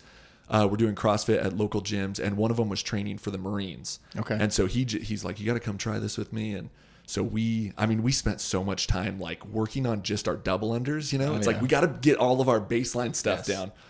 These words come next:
Speaker 2: Mm-hmm.
Speaker 1: I gotta figure out how to do pistols." Um, and luckily I had some, like, Olympic weightlifting background with B S U.
Speaker 2: Right.
Speaker 1: Like, I knew how to do cleans and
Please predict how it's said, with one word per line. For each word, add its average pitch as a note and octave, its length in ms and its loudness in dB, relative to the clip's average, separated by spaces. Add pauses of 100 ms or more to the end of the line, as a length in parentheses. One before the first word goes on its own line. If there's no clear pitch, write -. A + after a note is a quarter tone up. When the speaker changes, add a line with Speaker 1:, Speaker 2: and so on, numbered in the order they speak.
Speaker 2:
Mm-hmm. A2 140 -2
Speaker 1:
I A2+ 60 4
gotta B2 140 8
figure B2+ 240 8
out A2 80 8
how A#2+ 80 6
to A2+ 80 4
do A2+ 120 4
pistols." G#2 680 2 (360)
Um, G2 420 2 (520)
and A#2+ 180 4
luckily B2+ 320 6
I G#2 40 6
had G#2 260 2
some, G2+ 200 0
like, F2+ 180 -2
Olympic G2 360 -2
weightlifting F#2 440 -2
background F2+ 400 -2
with F2 140 -8
B F2 120 -2
S - 160 -4
U. G2 360 -2
Speaker 2:
Right. G2+ 140 -4
Speaker 1:
Like, G#2 120 0
I G#2 60 4
knew G#2+ 140 0
how G#2 80 0
to G2 60 -2
do F#2 120 -6
cleans F#2+ 480 -6
and F#2 180 -8